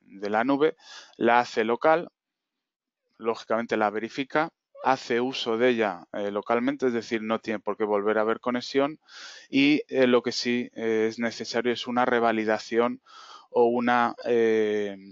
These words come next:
vuelta a la conexión para validar esa licencia, volverla a dejar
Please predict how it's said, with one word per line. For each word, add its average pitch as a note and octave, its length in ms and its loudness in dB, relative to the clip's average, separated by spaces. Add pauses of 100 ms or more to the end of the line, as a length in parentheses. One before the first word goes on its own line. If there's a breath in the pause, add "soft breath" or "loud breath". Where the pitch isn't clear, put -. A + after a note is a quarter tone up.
(120)
vuelta B2+ 560 2
a A2 200 0
la G#2 140 0
conexión A#2 640 -6
para A2+ 280 0
validar A2 420 2
esa B2 180 -2
licencia, C3+ 800 2
volverla A#2 640 0
a A#2 60 4
dejar B2+ 420 2